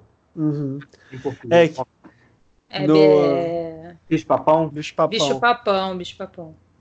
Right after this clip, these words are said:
Speaker 1: Não, eu amei que no inglês, no original, é porque eu vi a-,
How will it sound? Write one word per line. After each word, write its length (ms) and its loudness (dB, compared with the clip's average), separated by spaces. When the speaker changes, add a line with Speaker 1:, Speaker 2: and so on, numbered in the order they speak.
Speaker 1:
Não, 160 0
eu 140 4
amei 240 -2
que 120 -6
no 280 -2
inglês, 580 -2
no 80 -6
original, 580 -2
é 100 -6
porque 160 -12
eu 80 -2
vi 160 -4
a-, 200 2